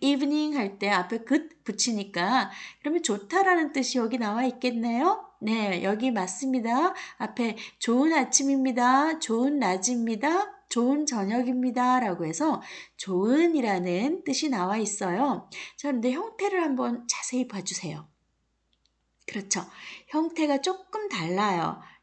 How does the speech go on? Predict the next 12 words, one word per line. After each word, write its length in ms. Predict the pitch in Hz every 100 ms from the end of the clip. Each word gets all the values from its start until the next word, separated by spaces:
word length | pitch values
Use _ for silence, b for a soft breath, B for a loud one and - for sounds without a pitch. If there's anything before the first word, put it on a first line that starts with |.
| -
요거 260 | 208 233
한번 300 | 277 330 359
읽어보겠습니다. 1200 | 262 220 214 214 214 - 208 190 180 214 359 - - 165
Доброе, 1040 | 170 226 320 359 359 262 220 180 165 180 - _ _ _ _ - 185 175
доброе. 1040 | 220 247 277 294 269 226 190 170 196 196 _ _ _ _ _ _ _ _ _ _ _ _
두 140 | - 254
번째, 480 | 349 370 359 359
세 200 | 359 359
번째는 460 | 359 349 330 302 285
서로 240 | 294 311 320
같아요. 600 | 233 - 233 190 156 -
그렇죠? 500 | 247 226 - 403 392